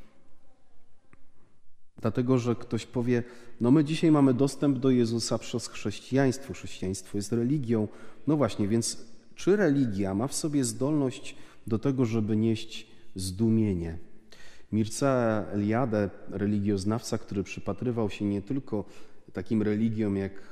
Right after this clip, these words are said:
e, chrześcijaństwo, islam, e, judaizm, e,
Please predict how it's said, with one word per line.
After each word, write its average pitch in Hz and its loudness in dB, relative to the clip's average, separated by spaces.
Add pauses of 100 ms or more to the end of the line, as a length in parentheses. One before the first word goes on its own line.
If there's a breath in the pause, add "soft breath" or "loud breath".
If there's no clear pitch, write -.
(140)
e, 90 -4
chrześcijaństwo, 104 -2
islam, 98 -2 (480 loud breath)
e, 92 0
judaizm, 107 2 (180)
e, 101 -8